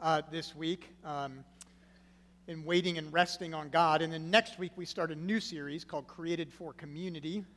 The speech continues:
Um, a quick blurb about that is that'll focus on,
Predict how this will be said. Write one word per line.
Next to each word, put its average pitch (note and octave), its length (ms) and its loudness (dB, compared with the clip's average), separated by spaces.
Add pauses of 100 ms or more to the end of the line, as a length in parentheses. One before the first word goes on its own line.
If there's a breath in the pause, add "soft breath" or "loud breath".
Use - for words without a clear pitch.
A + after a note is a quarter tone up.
(140)
Um, D3 320 0 (360)
a D3 80 -18
quick F#3 320 -8
blurb D#3+ 360 -2
about D#3 320 2
that E3 240 -2
is C#3+ 180 -8
that'll D#3 400 -2
focus E3 420 -6
on, D3+ 440 -4